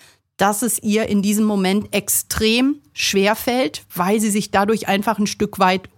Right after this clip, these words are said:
unbeliebt macht, zumindest in, im, in der eigenen Wahrnehmung. Und dadurch kann sie vielleicht dann an der Stelle nicht so performen, wie sie es eigentlich von dieser Person gewohnt sind.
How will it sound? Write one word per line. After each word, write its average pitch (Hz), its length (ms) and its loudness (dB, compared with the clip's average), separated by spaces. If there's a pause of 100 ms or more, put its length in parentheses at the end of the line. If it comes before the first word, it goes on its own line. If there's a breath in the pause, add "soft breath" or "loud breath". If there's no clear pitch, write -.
unbeliebt 233 680 2
macht, 262 340 0
zumindest 220 560 0
in, 208 240 0 (400)
im, 226 220 2
in 220 160 4
der 190 160 4
eigenen 240 420 2
Wahrnehmung. 240 680 0 (360 loud breath)
Und 208 180 0
dadurch 214 380 2
kann 208 260 0
sie 220 120 -2
vielleicht 190 460 0
dann 202 140 0
an 190 160 0
der 185 140 2
Stelle 208 320 0
nicht 233 360 0
so 285 140 0
performen, 214 720 2 (260 loud breath)
wie 214 140 4
sie 202 220 2
es 240 140 0 (100)
eigentlich 226 680 0
von 185 240 0
dieser 185 240 0
Person 175 540 -2 (240)
gewohnt 143 400 0
sind. 131 280 -6